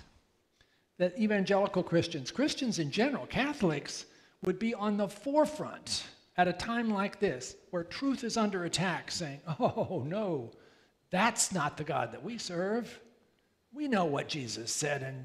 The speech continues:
John chapter eight, verse thirty-two. "You will know the truth, and the truth will" what? "Set you free." Are we being set free now by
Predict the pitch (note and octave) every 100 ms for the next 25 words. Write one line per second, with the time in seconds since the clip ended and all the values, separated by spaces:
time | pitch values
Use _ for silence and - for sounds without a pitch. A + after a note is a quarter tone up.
0 | B2+ C#3 B2+ C3+ C#3+ C#3+ C3+ D#3 F3 E3+
1 | E3+ - G3 F#3 G3 B3+ C4+ G#3+ C3+ -
2 | - - - A3 B3+ G#3 G#3+ G#3+ F#3 -
3 | A#3+ E3+ - F#3+ E3 D#3+ E3+ G3+ G3 F#3
4 | F3 E3+ C#3 D#3+ G3+ C4 - - G3+ A3+
5 | A3 A3 G3+ A3+ D#4 C#4+ - - - _
6 | _ _ _ _ _ _ B2+ F#3 A3 A3+
7 | - G#3+ G#3+ - C#3 D3+ G#3+ D3 A#2+ F3
8 | A3+ A3+ D#3 _ _ _ _ _ D3+